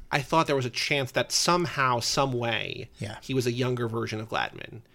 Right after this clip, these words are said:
Speaker 1: And then it would kinda make sense. So I, like, sort of wasn't expecting a sci-fi pivot, but would not have been surprised by that.
Speaker 2: Yeah, I,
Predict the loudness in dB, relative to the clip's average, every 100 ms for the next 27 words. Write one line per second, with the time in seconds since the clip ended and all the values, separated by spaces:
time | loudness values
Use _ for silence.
0 | -20 -20 -2 0 2 2 0 0 0 0
1 | -2 -2 -4 -4 -2 0 2 0 -2 0
2 | 0 0 -4 -12 2 4 4 2 0 -2
3 | 0 0 0 -2 -4 2 2 4 4 2
4 | 0 -2 -2 -2 -2 0 0 0 0 -2
5 | -4 -4 -4 -2 2 2 0 -2 0 -2
6 | -2 -4 2 4 4 4 4 2